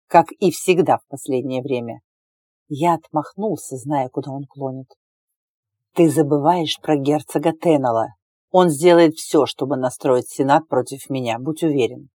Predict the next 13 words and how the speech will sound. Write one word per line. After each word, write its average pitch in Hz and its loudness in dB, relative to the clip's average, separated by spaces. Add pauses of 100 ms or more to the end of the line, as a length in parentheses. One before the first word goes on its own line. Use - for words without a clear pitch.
(480)
Теннел 165 4
давно 160 2
спелся 147 -2
с - -8
Октусом. - -2 (520)
Он 190 6
не 190 2
может 135 -2
в - 0
открытую 156 2
требовать 139 2
возвращения 147 -2
дочери, 139 -2